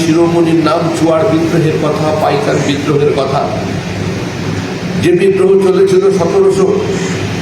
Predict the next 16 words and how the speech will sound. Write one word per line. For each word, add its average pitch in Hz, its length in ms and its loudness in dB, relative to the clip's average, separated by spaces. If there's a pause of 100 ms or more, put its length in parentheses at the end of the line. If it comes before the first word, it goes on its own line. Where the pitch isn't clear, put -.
(260)
সাতানব্বই 190 600 2
সাল 190 280 2
থেকে 185 300 2
সতেরোশো 185 520 2
নিরানব্বই 185 600 2 (120)
সাল 175 140 0 (100)
পর্যন্ত, 160 520 0 (920)
এবং 185 240 2
আন্দোলন 190 560 2
এমন 185 360 4
রূপ 185 400 2
নিয়েছিল 190 360 4 (960)
রানী 180 260 2
শিরোমণি 180 580 2
এবং 175 300 2
দুর্জন 175 380 2